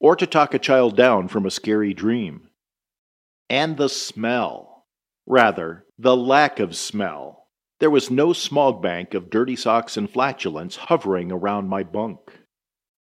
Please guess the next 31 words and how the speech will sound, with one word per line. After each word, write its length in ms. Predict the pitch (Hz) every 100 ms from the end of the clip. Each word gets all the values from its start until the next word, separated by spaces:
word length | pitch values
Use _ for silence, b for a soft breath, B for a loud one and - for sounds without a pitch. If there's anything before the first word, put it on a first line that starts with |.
| -
I 140 | 117
was 200 | 185 156
actually 480 | 131 135 - 127 120
delighted 640 | 110 113 101 104 95 69
by 160 | - 95
how 280 | - 120 143
entertaining 580 | 139 127 123 120 117 104
virtual 400 | 117 131 135 120
camp 340 | - 123 120
could 220 | - 127
be. 460 | 127 156 - - _ _ _ _ _ -
It 180 | 165 -
was 240 | 110 90
fun. 600 | - - 104 87 73 - _ _ _ _ _ _ _ -
Maybe 320 | 175 175 143
in 60 | 127
addition 420 | 113 131 - 131
to 140 | 113
our 160 | 107 104 -
actual 480 | 156 - - 98
camp, 380 | 87 98 82 85 - _
virtual 520 | 104 147 175 - 107 -
camp 400 | 107 90 95 -
should 220 | - 120
be 120 | 127
an 160 | 110 -
added 360 | 131 147 143 107
part 240 | 120 123
of 140 | 123
our 120 | 113 110
future 560 | - 170 - - 87